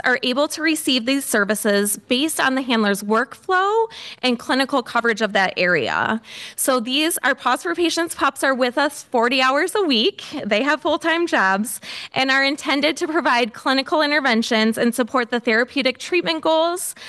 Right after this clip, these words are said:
alongside their handlers, who all are clinicians. So I'm briefly going to touch on,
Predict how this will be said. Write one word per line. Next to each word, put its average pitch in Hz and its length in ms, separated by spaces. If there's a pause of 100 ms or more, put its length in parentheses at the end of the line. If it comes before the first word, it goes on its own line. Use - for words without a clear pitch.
(160)
alongside 254 640
their 247 120
handlers, 220 480
who 240 180 (100)
all 220 280
are 202 200
clinicians. 190 1040 (540)
So 294 80
I'm 285 120
briefly 359 320
going 349 300
to 320 120
touch - 260
on, 233 240